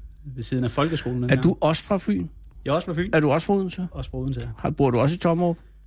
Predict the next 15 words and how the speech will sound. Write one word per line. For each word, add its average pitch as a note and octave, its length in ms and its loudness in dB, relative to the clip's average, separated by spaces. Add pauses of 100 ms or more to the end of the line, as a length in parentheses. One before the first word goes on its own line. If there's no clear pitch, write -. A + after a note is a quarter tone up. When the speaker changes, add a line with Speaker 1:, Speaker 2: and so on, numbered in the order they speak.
(100)
Speaker 1:
Nej, E3 100 2 (180)
<laughs> D#3 140 4
nej, C#3+ 180 2
jeg D3 120 -2
bor C#3+ 460 0
faktisk C#3 280 0
lige A#2+ 320 -2 (200)
fem - 180 -2
minutter D#3 260 2
herfra. C#3+ 320 -2 (160)
Speaker 2:
Okay. A3+ 320 2 (440)
Speaker 1:
Noget, B2+ 120 -2
der B2 60 -2
hedder A#2+ 140 0
Rulkedalen. C3+ 600 -2